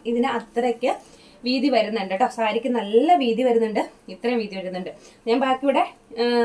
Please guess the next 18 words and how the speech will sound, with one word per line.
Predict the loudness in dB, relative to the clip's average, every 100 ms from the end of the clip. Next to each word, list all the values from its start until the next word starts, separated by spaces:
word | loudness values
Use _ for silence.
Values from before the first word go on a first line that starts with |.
| 4 2 0 -8 -20 -20 -12
കുത്തി | -8 0
വെച്ചേക്കുന്നതാണ്. | 2 2 2 0 0 -2 -6 -10 -20 -16
ഫുൾ | -6 0
ലെങ്ത് | 0 0 -2
കാണുമ്പോഴേ | -2 0 2 2
നമുക്ക് | 0 -4 0
മനസ്സിലാവത്തുള്ളൂ. | 0 2 0 0 -2
അതുപോലെ | 0 2 2 2 0 2
നീളവും | 2 0 -4 -6
വരുന്നുണ്ട്. | -6 -8 -10 -14 -20 -10
ത്രീ | -4 0 2
ഡബിൾ | 4 2 2
നയൻ | 0 -4 -14 -8 -4
മാത്രമാണ് | -2 0 0 0 -2 4
റേറ്റ് | 6 6 2
വരുന്നത്. | -6 -8 -12 -20 _
ഫസ്റ്റ് | -4 0 2
കളർ | 2